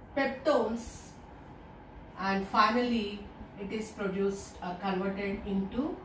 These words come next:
amino acids. Okay, this is the function of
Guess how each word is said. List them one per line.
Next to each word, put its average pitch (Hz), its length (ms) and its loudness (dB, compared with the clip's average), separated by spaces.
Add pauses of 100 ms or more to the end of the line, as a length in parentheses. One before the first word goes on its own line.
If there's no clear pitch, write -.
(300)
amino 170 580 0
acids. - 720 -2 (800)
Okay, 285 320 2 (220)
this 277 200 6
is - 180 6
the 359 80 6
function 247 500 6
of - 240 8